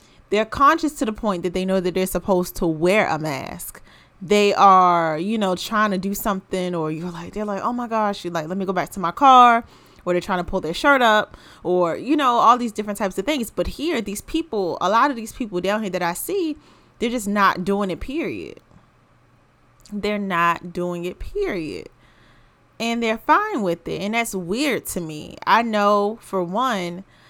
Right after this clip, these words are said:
masks are not going to one hundred percent protect you from this virus. That's the real truth.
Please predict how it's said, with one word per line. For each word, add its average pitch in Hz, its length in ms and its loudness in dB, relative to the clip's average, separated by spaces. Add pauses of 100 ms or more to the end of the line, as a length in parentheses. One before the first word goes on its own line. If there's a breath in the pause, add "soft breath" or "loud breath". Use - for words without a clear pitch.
(140 soft breath)
masks 226 500 -2
are 180 680 2
not 190 340 -4
going 180 260 -4
to 185 120 -10
one 170 160 -4
hundred 170 260 -8
percent 175 340 -12
protect 170 420 -8
you 180 80 -10
from 156 240 -8
this 160 140 -8
virus. - 640 -6
That's 170 280 -4 (100)
the 156 420 -6
real 165 260 -6
truth. 311 420 -8